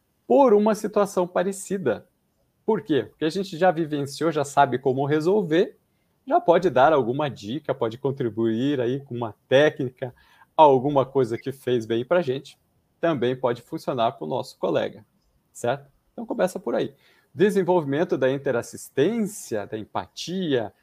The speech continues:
interassistencial tem a ver como? Com as nossas vivências. Então, primeiro, a gente precisa ter experiências. Precisamos colocar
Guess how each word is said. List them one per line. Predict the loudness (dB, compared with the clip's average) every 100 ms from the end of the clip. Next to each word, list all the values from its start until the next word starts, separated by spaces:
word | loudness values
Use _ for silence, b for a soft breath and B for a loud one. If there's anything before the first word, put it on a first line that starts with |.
| _
interassistencial | -14 -8 -6 -6 -10 -8 -8 -4 2 4 4
tem | 0 -2 0 0
a |
ver | 0 -2 0
como? | 2 2 -2 -10 -18 _ _
Com | -6 -4 -2
as | -2 -2
nossas | 2 2 2 0 -2
vivências. | 0 0 0 -2 -8 -10
Então, | -8 -8 -8 _ _ _
primeiro, | 0 4 4 2 -2 -12 -10
a |
gente | -6 -6 -6
precisa | -12 -8 -4 -4
ter | 0 0
experiências. | -2 -4 -4 -4 -8 -16 -20 -20 _ _ _ _
Precisamos | -14 -10 -4 0 0 -2
colocar | -6 -6 -2 -2 -2 -4